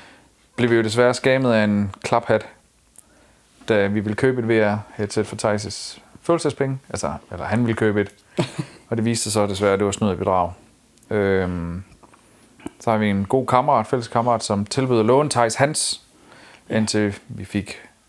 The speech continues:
Speaker 1: eller indtil han fik sparet op, og vi fik mulighed for ligesom at bidrage til det. Øhm, så det, det, det spiller vi en del på nu herhjemme. Og
Speaker 2: Mm.
Speaker 1: selvfølgelig også Theis.
Speaker 2: Ja.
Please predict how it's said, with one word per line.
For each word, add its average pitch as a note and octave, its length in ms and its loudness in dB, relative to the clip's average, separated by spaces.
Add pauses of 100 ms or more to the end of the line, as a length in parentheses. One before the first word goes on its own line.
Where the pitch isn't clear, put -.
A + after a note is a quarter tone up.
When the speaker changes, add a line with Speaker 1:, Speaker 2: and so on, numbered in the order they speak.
(600)
Speaker 1:
eller F#2+ 200 -2
indtil F#2+ 200 -4
han F#2+ 100 -8
fik G#2 140 -6
sparet F#2 220 0
op, G#2 220 2
og F#2 120 -2
vi G2+ 40 -6
fik F#2+ 160 -6
mulighed G#2 320 0
for G2+ 80 -2
ligesom G2 260 -2
at F#2 80 -2
bidrage F#2+ 440 0
til F#2+ 160 -10
det. G2 140 -2 (1900)
Øhm, G2 640 -4 (440)
så - 120 -4
det, D3 280 2
det, C#3 240 2
det D3 80 -4
spiller D3+ 220 -2
vi C3+ 60 -2
en B2+ 100 0
del C#3 140 0
på A#2+ 100 -2
nu B2+ 120 -2
herhjemme. B2 300 -4 (420)
Og F#2 100 -2
Speaker 2:
Mm. F#2 40 -2
Speaker 1:
selvfølgelig A2 340 0
også G#2 120 -4
Theis. A2 320 -4 (1200)
Speaker 2:
Ja. A3 120 0